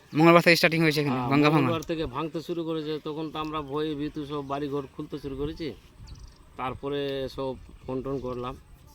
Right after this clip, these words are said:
Speaker 2: জেলা পরিষদকে ফোন করলাম, তারপরে আমরা এই, ওই,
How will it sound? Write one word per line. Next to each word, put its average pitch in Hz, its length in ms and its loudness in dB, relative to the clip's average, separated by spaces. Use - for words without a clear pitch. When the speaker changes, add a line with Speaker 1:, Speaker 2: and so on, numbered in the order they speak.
Speaker 2:
জেলা 123 180 -6
পরিষদকে 123 420 -8
ফোন 127 200 -8
করলাম, 113 380 -10
তারপরে 120 760 -10
আমরা 120 160 -12
এই, 117 220 -8
ওই, 110 440 -10